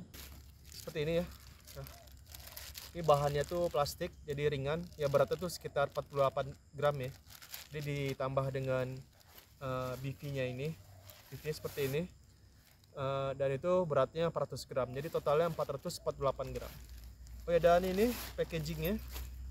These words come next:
eh, kemasannya kalau ketika di packing ya, ini tuh panjangnya, panjangnya ini sekitar tiga puluh satu sentimeter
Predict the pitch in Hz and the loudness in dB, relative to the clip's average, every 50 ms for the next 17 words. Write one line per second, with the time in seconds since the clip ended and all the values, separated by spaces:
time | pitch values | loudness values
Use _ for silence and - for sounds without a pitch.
0 | - - - - 151 147 147 147 143 139 - 156 156 151 143 - - 143 139 147 | -8 -8 -6 -2 0 2 2 2 2 0 0 0 2 2 2 4 4 4 6 4
1 | 170 196 - 165 151 147 143 151 156 - 143 - 151 139 139 139 139 139 - - | 2 2 2 2 2 2 2 0 -2 -4 -2 2 2 2 2 0 -2 -2 -2 -2
2 | 139 135 - 151 151 156 165 160 156 185 180 - - - - - - - - - | -2 -2 -2 -4 -4 -2 0 2 0 0 0 -4 -8 -12 -12 -12 -10 -10 -10 -12
3 | - - - - - - - 151 160 151 180 190 190 185 - 175 170 160 151 156 | -12 -14 -14 -14 -12 -10 -8 -8 -4 -2 0 2 2 4 6 4 4 6 6 6
4 | 156 160 170 175 185 190 190 190 190 190 185 180 - - - - - - - - | 6 6 6 2 2 4 4 2 2 2 0 -4 -6 -10 -14 -16 -16 -16 -14 -14
5 | - - - - - - - - - - - - - - - - - - - - | -14 -14 -12 -12 -12 -12 -14 -14 -14 -14 -14 -14 -14 -14 -14 -12 -14 -14 -14 -16
6 | - - - - - - - 151 151 156 156 160 160 156 151 147 160 190 196 175 | -16 -16 -16 -16 -10 -6 -2 2 4 4 4 6 6 4 4 4 2 0 0 -2
7 | - - - - - 151 143 - 151 139 135 135 135 139 - - - - - - | -6 -10 -10 -8 -6 -6 -2 4 6 8 8 10 8 8 6 2 -2 -6 -10 -10
8 | - - - - - 143 135 143 147 139 - - 156 151 147 151 147 - 151 - | -10 -12 -10 -8 -6 0 6 8 8 8 6 4 -2 0 0 0 0 0 -2 -4
9 | 143 - 151 139 151 147 147 135 123 - 156 | -4 -4 -2 -2 -2 -2 -2 -2 -4 -4 -4